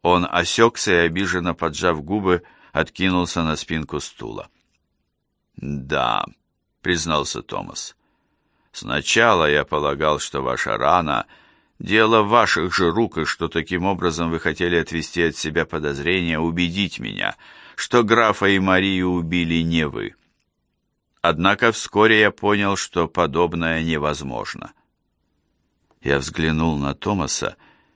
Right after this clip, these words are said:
и, сам того не желая, задумался. "А кто же тогда убийца? Ведь теперь мы исключили из списка подозреваемых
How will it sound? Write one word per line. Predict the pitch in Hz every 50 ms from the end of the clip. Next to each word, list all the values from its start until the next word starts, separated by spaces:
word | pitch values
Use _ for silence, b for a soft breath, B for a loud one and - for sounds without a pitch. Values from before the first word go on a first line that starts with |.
| b b b b
и, | 67 67
сам | - - 87 87 90 82
того | - - 80 78 80 78
не | 78 78
желая, | 76 76 78 73 69 82 98 107 101 95
задумался. | 85 90 101 101 98 95 85 71 58 50 52 - - - - - b b b b b b b b b _ _ _ _ _ _ _ _ _ _ _ _ _
"А | - 65
кто | - - - - _ - 110 107
же | 95 - 90 87
тогда | - - 87 87 87 87 90 92 85
убийца? | 85 92 104 104 101 101 80 67 67 - - - - - - _ _ _ _ _ _ _ _ _ _ _ _ _ _ _ _ _ _ _ _ _ -
Ведь | 85 87 85 -
теперь | - - 87 80 - - 104 117 117
мы | 107 104 101
исключили | 95 - - - 87 85 82 76 - 110 110 104 95 87
из | 78 -
списка | - - 98 98 95 - - 90
подозреваемых | - - 82 80 80 73 80 80 80 76 90 95 92 87 80 80 80 - -